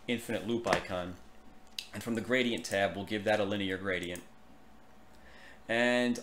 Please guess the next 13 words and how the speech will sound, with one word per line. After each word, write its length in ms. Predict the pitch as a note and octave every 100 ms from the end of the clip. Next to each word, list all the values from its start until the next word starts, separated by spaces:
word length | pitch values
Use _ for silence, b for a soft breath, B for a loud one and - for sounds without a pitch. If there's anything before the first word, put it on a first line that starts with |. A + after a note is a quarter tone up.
| -
I'm 100 | D3
gonna 140 | F3+ E3
double 280 | D#3 D#3 D#3
click 280 | - C#3+
this 140 | C#3+ C3
stop 360 | - B2 A2+
right 180 | A#2 G#2+
here. 340 | G#2+ G#2+ G#2 - - - - - - - - B B B B -
I'm 100 | B2+
gonna 140 | E3 E3
make 300 | D#3 D3 -
this, 280 | C#3+ -
uh, 380 | C3 A#2+ A#2 A2+